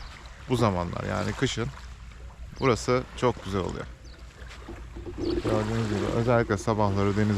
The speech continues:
böyle dümdüz. Yani balık da olursa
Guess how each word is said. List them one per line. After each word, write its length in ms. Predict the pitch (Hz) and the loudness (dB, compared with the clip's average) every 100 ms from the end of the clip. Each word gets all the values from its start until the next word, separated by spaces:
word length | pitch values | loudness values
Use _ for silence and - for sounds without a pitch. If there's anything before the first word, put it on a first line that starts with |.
| 101 | 4
böyle 220 | 98 95 | 4 4
dümdüz. 300 | 101 92 95 - - - - - - - - - - - - - - - - - - - - - - - - - | 4 2 0 -2 -6 -6 -14 -16 -16 -16 -16 -14 -12 -12 -12 -12 -12 -12 -14 -14 -14 -14 -14 -16 -16 -14 -10 0
Yani 300 | 139 135 120 | 4 4 8
balık 380 | 131 147 147 - | 8 8 4 4
da 220 | 139 135 | 6 6
olursa 580 | - 131 113 - 127 | 4 2 2 4 4